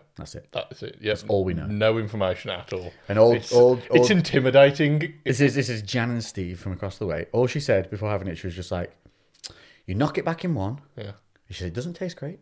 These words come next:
Speaker 1: Doesn't taste much, really."
Speaker 2: Yeah.
Speaker 1: But then you wait. <laughs> And she said, "What happens is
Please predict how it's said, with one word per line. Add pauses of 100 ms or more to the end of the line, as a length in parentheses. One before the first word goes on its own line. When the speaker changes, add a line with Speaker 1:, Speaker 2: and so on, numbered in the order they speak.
(140)
Speaker 1:
Doesn't
taste
much,
really." (420)
Speaker 2:
Yeah. (400)
Speaker 1:
But
then
you
wait. (840)
<laughs>
And
she
said,
"What
happens
is